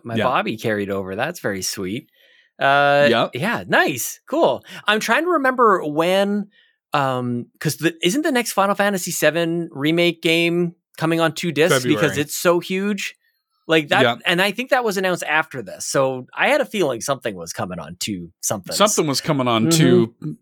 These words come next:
Speaker 2: two media platforms.
Speaker 1: Nailed it.
Speaker 2: <laughs> Something
Speaker 1: Absolutely.
Speaker 2: was happening.
Speaker 1: <laughs> Exactly.
Speaker 2: <laughs> I felt it out there.
Speaker 1: Yep.
Speaker 2: Uh, Nintendo Direct in January. I think that was you, like, uh,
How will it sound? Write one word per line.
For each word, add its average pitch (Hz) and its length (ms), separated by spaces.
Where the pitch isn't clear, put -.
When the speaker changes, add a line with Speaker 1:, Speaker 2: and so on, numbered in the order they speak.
Speaker 2:
two 135 280
media 127 480
platforms. 131 720
Speaker 1:
Nailed 240 120
it. 226 200
Speaker 2:
<laughs> - 0
Something - 420
Speaker 1:
Absolutely. 156 600
Speaker 2:
was - 100
happening. 117 340
Speaker 1:
<laughs> - 140
Exactly. - 760
Speaker 2:
<laughs> - 580
I 170 140
felt 165 340
it 135 80
out 131 220
there. 95 260
Speaker 1:
Yep. 147 280
Speaker 2:
Uh, 139 300
Nintendo 196 400
Direct 196 260
in 175 80
January. 147 460
I - 20
think 285 200
that 294 160
was 170 220
you, 180 520
like, 135 320
uh, 120 440